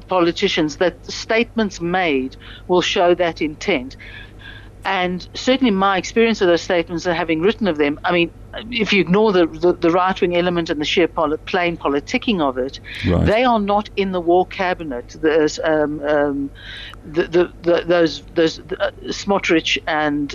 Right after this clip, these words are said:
Speaker 2: And
Speaker 1: um,
Speaker 2: Ben, Ben
Speaker 1: I forget
Speaker 2: Gvir.
Speaker 1: the other guy's name.
Speaker 2: Right,
Speaker 1: Ben
Speaker 2: Ben
Speaker 1: Gvir
Speaker 2: Gvir. Ben
Speaker 1: are
Speaker 2: Gvir,
Speaker 1: not
Speaker 2: yes.
Speaker 1: in, are not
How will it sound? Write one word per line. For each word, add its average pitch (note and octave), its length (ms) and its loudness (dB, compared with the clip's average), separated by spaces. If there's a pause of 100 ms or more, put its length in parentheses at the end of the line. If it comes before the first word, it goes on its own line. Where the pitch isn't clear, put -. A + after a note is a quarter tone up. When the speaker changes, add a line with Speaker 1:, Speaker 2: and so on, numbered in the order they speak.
(140)
Speaker 2:
And G#2 160 4
Speaker 1:
um, C#3+ 140 2
Speaker 2:
Ben, G2+ 160 4
Ben A#2+ 240 4
Speaker 1:
I G#2 60 4
forget A2 260 4
Speaker 2:
Gvir. E2 120 2
Speaker 1:
the D3+ 60 2
other D3 140 2
guy's C#3 240 2
name. B2+ 120 2
Speaker 2:
Right, G#2 320 2
Speaker 1:
Ben F3+ 180 2
Speaker 2:
Ben A#2+ 100 4
Speaker 1:
Gvir A2+ 320 6
Speaker 2:
Gvir. - 80 -12
Ben A2 140 4
Speaker 1:
are A2 40 4
Speaker 2:
Gvir, A2+ 60 4
Speaker 1:
not G#2+ 140 4
Speaker 2:
yes. A#2 140 2
Speaker 1:
in, G#3+ 320 4
are G3+ 120 2
not A3 260 0